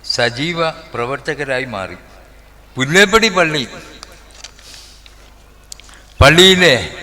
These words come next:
ഖത്തീബായിരുന്ന ജമാഅത്ത് പണ്ഡിതൻ പി വി കുഞ്ഞു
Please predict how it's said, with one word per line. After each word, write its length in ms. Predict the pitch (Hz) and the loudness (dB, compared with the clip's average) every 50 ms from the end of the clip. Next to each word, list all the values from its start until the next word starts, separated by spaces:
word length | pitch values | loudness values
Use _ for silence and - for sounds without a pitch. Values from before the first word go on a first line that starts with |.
| 139 123 - - - - - - - - | -18 -18 -20 -20 -20 -20 -20 -20 -12 -8
ഖത്തീബായിരുന്ന 800 | - 123 117 - 185 190 180 190 175 175 170 170 165 160 156 135 107 101 - - - - 135 120 - - - - - - - - _ _ _ _ - _ _ _ _ - - - - - - - - - - _ _ _ _ - 117 107 | -8 -8 -6 -6 -4 0 2 2 4 4 2 0 0 0 0 -2 -2 -2 -6 -12 -18 -18 -20 -20 -20 -20 -20 -20 -20 -20 -20 -20 _ _ _ _ -20 _ _ _ _ -20 -20 -20 -20 -20 -20 -20 -20 -20 -20 _ _ _ _ -8 -2 0
ജമാഅത്ത് 580 | 135 139 143 156 170 190 196 165 - 196 202 196 190 - - - - 202 190 190 196 - - - - - - - - - - _ _ _ _ _ _ - - - - - - - - - - - - | 2 4 4 6 6 4 4 2 0 2 2 2 2 0 -6 -12 -18 -18 -18 -20 -20 -20 -20 -20 -20 -20 -20 -20 -20 -20 -20 _ _ _ _ _ _ -20 -20 -20 -20 -20 -20 -20 -20 -20 -20 -8 -4
പണ്ഡിതൻ 440 | 139 135 143 143 156 151 147 135 107 90 - - - - 135 - - - - - - - - - - | -4 -2 0 0 2 2 4 2 2 0 -4 -10 -16 -18 -20 -20 -20 -20 -20 -16 -14 -14 -14 -12 -6
പി 120 | - 151 160 160 | -4 -4 -2 -2
വി 80 | 175 185 156 | -4 -4 -6
കുഞ്ഞു 260 | 160 151 156 160 180 | -6 -8 -6 -6 -6